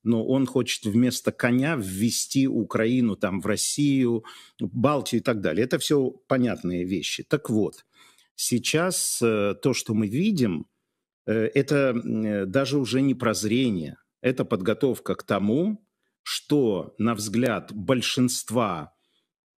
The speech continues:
так сказать, э, обозревателей, и я очень в этом смысле был скептичный человек, э, и делал ошибки. Я не верил в войну восьмого года с Грузией, я не верил в войну,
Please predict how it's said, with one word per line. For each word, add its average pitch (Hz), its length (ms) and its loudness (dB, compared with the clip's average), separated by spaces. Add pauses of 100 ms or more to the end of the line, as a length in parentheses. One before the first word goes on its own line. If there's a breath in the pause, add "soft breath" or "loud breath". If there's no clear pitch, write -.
(280)
так - 160 -2
сказать, - 560 -2
э, 92 180 -2
обозревателей, 113 1040 0
и 110 580 0
я 147 180 2
очень 127 340 0
в 95 40 0
этом 101 220 -2
смысле 98 380 -2
был 92 180 0
скептичный 95 640 -4
человек, 156 640 -2
э, 92 300 0 (1300 loud breath)
и 110 300 0
делал 120 380 2
ошибки. - 500 -4
Я 107 340 0
не 110 180 2
верил 98 320 0
в 90 60 -6
войну 95 300 -2
восьмого 92 440 -4
года 87 260 -4
с 104 100 -4
Грузией, 135 500 0
я 101 120 0
не 98 140 -2
верил 92 320 -2
в 90 140 -10
войну, 92 440 -2